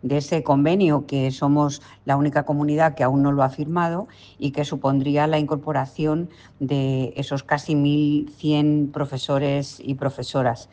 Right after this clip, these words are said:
algo que, desde luego, es una necesidad imperiosa y que, si no se firma este convenio de no hacerse co-, esta medida, eh, realidad, nos situará muy lejos de las demás comunidades autónom-, autónomas que ya han firmado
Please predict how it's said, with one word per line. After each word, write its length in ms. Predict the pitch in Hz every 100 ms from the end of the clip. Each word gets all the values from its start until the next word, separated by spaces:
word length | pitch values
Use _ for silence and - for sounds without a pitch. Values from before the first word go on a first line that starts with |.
| - -
algo 320 | - 147 170
que, 120 | 165
desde 200 | 151 139
luego, 360 | 143 156 175 - -
es 200 | 151 -
una 380 | 160 165 151 -
necesidad 480 | 143 139 135 135
imperiosa 680 | 139 143 147 160 175 - 175 240 - - -
y 120 | 170
que, 160 | - 160
si 200 | - 151
no 140 | 170
se 160 | 196 196
firma 420 | 185 180 180 131
este 220 | 131 165
convenio 480 | - 151 170 185 180
de 140 | 131
no 440 | 135 143 156 160 151
hacerse 440 | 151 - 156 156
co-, 160 | 147 - -
esta 240 | 143 -
medida, 560 | 143 139 147 147 143 139 - - - - _
eh, 260 | 139 139 139
realidad, 600 | 147 143 147 156 170 - - - -
nos 200 | 151 147
situará 460 | 151 151 147 151
muy 180 | 151 151
lejos 340 | 147 147 160
de 100 | 151
las 180 | 156 151
demás 360 | 143 135 131 135
comunidades 840 | - 160 147 139 135 135 147 147
autónom-, 480 | 143 139 151 151 147
autónomas 640 | - 131 135 156 160 170 185
que 160 | -
ya 200 | 127 151
han 120 | 175 156
firmado 680 | 135 127 131 131 127 123